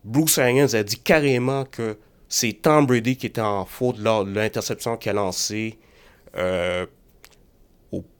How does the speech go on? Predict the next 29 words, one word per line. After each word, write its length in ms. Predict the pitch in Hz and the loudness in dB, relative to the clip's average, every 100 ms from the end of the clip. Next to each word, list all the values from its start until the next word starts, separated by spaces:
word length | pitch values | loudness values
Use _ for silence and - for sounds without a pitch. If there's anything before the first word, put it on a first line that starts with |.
| - - - | -20 -18 0
plein 160 | 123 | 2
milieu, 300 | 117 104 117 | 2 2 2
au 220 | 110 101 | 2 2
deuxième 360 | 104 113 117 104 | 0 0 0 0
quart, 460 | - 110 113 110 - _ _ _ _ - | -2 -2 -2 -6 -16 _ _ _ _ -6
où 340 | 135 123 123 - - - _ _ - | -2 0 -2 -6 -20 -20 _ _ 2
Troy 260 | 143 135 | 8 8
Aikman 300 | 127 131 139 | 8 4 4
disait 280 | 110 113 131 | 2 0 2
que 60 | - | 0
c'était 440 | 117 120 113 110 | -2 0 2 2
Mike 300 | 107 117 120 | 2 0 2
Evans 180 | 113 123 | 0 0
qui 140 | - | 0
a 40 | 104 | -2
fait 200 | 110 - | -2 -2
une 120 | 104 | 0
erreur, 440 | 98 98 113 107 | 0 2 2 0
puis 200 | - - | -6 -4
il 40 | 98 | -2
a 100 | - - | -2 0
mal 240 | 107 101 | 2 2
lu 160 | 107 113 | 2 0
le, 220 | 101 95 | 0 0
la 140 | 98 | -2
couverture, 580 | - 95 90 - 123 120 | -2 -2 -2 -2 -4 -4
puis 160 | - 98 | -6 -6
Bruce 300 | 92 107 113 104 101 - _ - | -6 -4 -2 -2 -4 -10 _ -4
Arians 280 | 98 107 | 0 0